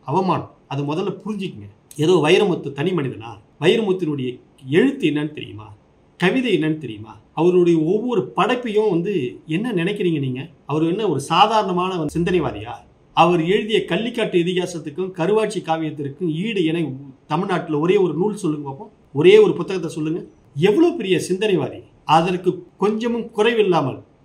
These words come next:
இசை மேதை, இசை ஞானி இளையராஜா, அவரை பற்றி வாய்க்கு வந்த மாதிரி எல்லாம் ஒருவர் சொல்கிறார். அவர் ஒரு தயாரிப்பாளர் தான், இல்லைன்னு சொல்ல வரல. ஒரு சொல்கிறார், "அவன்லாம் மனுஷனே கிடையாது, அவன் இவன்" என்ற வார்த்தையை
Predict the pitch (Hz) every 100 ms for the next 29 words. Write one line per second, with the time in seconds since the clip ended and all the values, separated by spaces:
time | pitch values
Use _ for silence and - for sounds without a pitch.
0 | _ _ _ - 143 214 202 143 156 180
1 | 147 - - _ - 135 214 185 123 143
2 | 180 170 127 170 143 104 104 - _ _
3 | - 175 247 277 269 208 220 190 147 190
4 | 214 214 180 175 208 202 190 175 160 151
5 | - _ - 170 180 160 185 202 196 139
6 | 123 - - 180 208 196 175 208 233 226
7 | 220 196 165 117 - 165 190 190 170 139
8 | 107 - - 156 165 185 165 113 - _
9 | - 170 180 202 175 - 208 208 165 143
10 | 127 127 - _ - 151 175 208 226 190
11 | 165 185 208 185 160 143 160 190 - 175
12 | 170 180